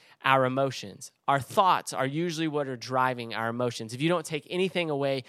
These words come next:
uh, else away from this podcast, maybe this is it, is that your thoughts are often driving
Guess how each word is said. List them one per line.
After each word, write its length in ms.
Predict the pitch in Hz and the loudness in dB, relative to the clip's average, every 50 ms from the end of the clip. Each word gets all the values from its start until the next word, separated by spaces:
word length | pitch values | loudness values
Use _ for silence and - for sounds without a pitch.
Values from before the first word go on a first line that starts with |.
| - - - - - | -14 -20 -20 -8 -2
uh, 220 | - 127 120 - - | 0 0 0 0 2
else 360 | 127 139 143 147 147 - - | 4 4 4 4 2 0 -2
away 280 | 131 135 123 135 135 131 | 0 2 2 2 2 2
from 180 | - 131 127 | -2 -6 -8
this 140 | 123 120 - | -8 -8 -8
podcast, 520 | - - 127 127 123 - 127 117 113 - | -6 -4 -2 -2 -2 -4 -6 -6 -4 -4
maybe 180 | 135 147 156 147 | -2 -2 0 0
this 200 | 131 139 143 - | 0 -2 -2 -4
is 140 | 131 113 131 | -4 -6 -4
it, 140 | 127 - - | -4 -4 -6
is 100 | 127 117 | -4 -4
that 120 | 147 - | -4 -4
your 160 | - 147 139 127 | -2 -4 -4 -2
thoughts 420 | - 180 165 127 185 180 - - | 2 2 2 2 2 -2 -4 -6
are 80 | 156 - | -6 -4
often 400 | - 127 135 135 - - 131 123 | -2 0 -2 -2 -2 -6 -10 -8
driving 540 | 110 117 117 110 110 117 113 110 113 110 | -6 -4 -4 -2 -2 -2 -4 -6 -8 -10